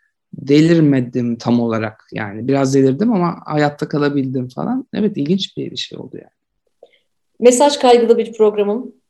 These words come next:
Speaker 2: var benim. O zaman bizi dinleyen özellikle genç dostlarıma şunu hatırlatmak istiyorum.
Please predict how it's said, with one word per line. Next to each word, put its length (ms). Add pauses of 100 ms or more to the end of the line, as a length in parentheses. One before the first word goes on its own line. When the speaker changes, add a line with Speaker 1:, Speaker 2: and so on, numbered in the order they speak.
(140)
Speaker 2:
var 260
benim. 400
O 140
zaman 360
bizi 240
dinleyen 200
özellikle 340
genç 300
dostlarıma 680 (260)
şunu 380
hatırlatmak 540
istiyorum. 600